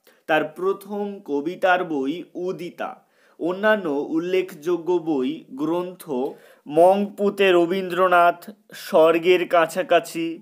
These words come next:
নহন্যতে ইত্যাদি। উনিশশো সাতাত্তর সালে তিনি পদ্মশ্রী উপাধি পান। তো এইরকম একজন গুণী মানুষের লেখা ঝড় কবিতাটি আজকে আমাদের পাঠ্য।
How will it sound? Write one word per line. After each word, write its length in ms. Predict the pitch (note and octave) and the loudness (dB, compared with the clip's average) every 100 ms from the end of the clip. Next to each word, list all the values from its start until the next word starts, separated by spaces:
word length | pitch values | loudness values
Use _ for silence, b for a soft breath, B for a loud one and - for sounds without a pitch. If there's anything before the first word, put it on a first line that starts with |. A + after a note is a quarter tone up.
| _ | _
নহন্যতে 1000 | B2+ D3 D#3+ E3+ F3 F3 E3+ E3+ E3+ E3+ - | -2 2 2 2 2 2 2 2 -2 -2 -4
ইত্যাদি। 600 | D#3+ - C3 A2+ G#2 - b b | -10 0 0 0 -8 -14 b b
উনিশশো 420 | E3+ G3+ A3+ A3+ | -6 -4 -4 -4
সাতাত্তর 680 | G#3 F3 D3 D3 F#3 F#3 G3 | -6 -2 0 2 0 2 -4
সালে 440 | F#3 F#3+ C#3+ C3 D3+ | 0 2 4 2 0
তিনি 400 | D#3 C#3 C#3+ F3 | -2 -2 -4 -2
পদ্মশ্রী 880 | D#3+ C#3+ C3 D#3 E3+ - - B2+ C3+ | 0 0 0 -2 -4 -6 -4 0 0
উপাধি 580 | - C3+ C#3 C#3 B2+ D#3 | -2 0 2 2 0 -8
পান। 380 | - G#2 F#2 - _ _ B B B | -4 -4 -6 -20 _ _ B B B
তো 100 | G#3+ | 2
এইরকম 480 | G3+ F#3 G3+ G3+ G3+ - | 2 2 0 0 -4 -6
একজন 360 | F3+ E3 G3 | -10 -6 -6
গুণী 520 | E3+ D#3+ F3 F#3+ G3+ G3 | -6 -8 -8 -6 -8 -8
মানুষের 840 | E3 E3+ D#3+ F3 F#3+ F#3 F3+ F3+ - | -2 2 2 0 -8 -2 -2 -2 -8
লেখা 600 | D3+ D#3+ F3 - - B2+ D3 | -6 -2 -2 -2 0 0 0
ঝড় 380 | - D3 F3 G3 | -4 4 4 4
কবিতাটি 600 | F#3+ E3 D#3 C3 C#3 G3 | -2 -2 0 -2 0 2
আজকে 380 | D3+ C3 - D#3 | 2 0 -4 -2
আমাদের 360 | C3+ C3+ G3+ | -2 -2 -2
পাঠ্য। 640 | G3+ E3 D#3 - A2+ F#2+ | 2 2 2 -8 -10 -10